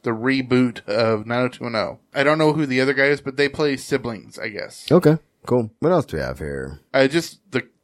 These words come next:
Speaker 1: common thing we keep doing is that there's an article
Speaker 2: Yeah.
Speaker 1: that actually came out and said how hard it is to do a Marvel movie and T V crossover.
Speaker 2: Well, it says it has to have, be the right time, right place. And, and,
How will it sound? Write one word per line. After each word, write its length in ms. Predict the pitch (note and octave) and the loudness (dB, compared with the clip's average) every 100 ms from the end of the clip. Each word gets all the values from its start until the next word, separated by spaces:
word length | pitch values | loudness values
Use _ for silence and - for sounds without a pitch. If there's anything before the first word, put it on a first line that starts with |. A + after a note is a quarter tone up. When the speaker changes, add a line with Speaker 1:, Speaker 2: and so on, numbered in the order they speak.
| _ - | _ -14
Speaker 1:
common 280 | - G#2+ A#2 | -8 -6 -4
thing 180 | B2+ | -4
we 80 | C3 | -2
keep 160 | C3+ C#3 | -2 0
doing 160 | E3 | 0
is 180 | B2 - | 0 -6
that 420 | - B2+ A#2+ A2+ B2+ | -2 2 2 0 2
there's 220 | C3+ C3+ | 2 4
an 100 | C3 | 4
article 320 | B2+ D#2+ B2+ | 4 6 4
Speaker 2:
Yeah. 60 | B2+ | 4
Speaker 1:
that 120 | B2+ | 2
actually 200 | A#2+ B2+ | 2 -4
came 180 | C3+ B2+ | -2 0
out 80 | A#2+ | 0
and 100 | B2 | 0
said 120 | A#2 | 0
how 340 | A#2+ A#2 A2+ A2+ | 0 -2 -6 -6
hard 300 | B2 B2 A#2 | 4 4 2
it 120 | A2+ | -4
is 220 | A#2 A2+ | -4 -4
to 80 | - | -6
do 320 | A2+ A#2 A2+ A2 - - - | -2 0 0 -4 -20 -20 -4
a 80 | B2 | -2
Marvel 360 | A2+ A#2 A2 A2+ | 4 4 4 0
movie 300 | A2+ A2 A2 | 0 -2 -4
and 100 | G#2+ | -6
T 120 | A2+ | -8
V 160 | G#2+ | -8
crossover. 580 | - - - - - - | -6 -4 -4 -6 -8 -4
Speaker 2:
Well, 220 | G3 F#3 | 0 2
it 100 | F3+ | 2
says 180 | F#3 E3+ | 2 2
it 80 | D3+ | 4
has 200 | C3 B2+ C3 | 4 2 2
to 60 | |
have, 200 | A#2+ G#2 | 2 2
be 80 | A2+ | 2
the 100 | A2 | 4
right 240 | G#2 G2+ | 4 2
time, 320 | - G2+ G2+ F#2+ | 2 2 2 0
right 180 | F2+ | -4
place. 600 | - A#2 B2 A#2+ A2+ - | -2 0 2 2 0 -6
And, 200 | G2+ A#2 | -4 -2
and, 140 | B2 | 0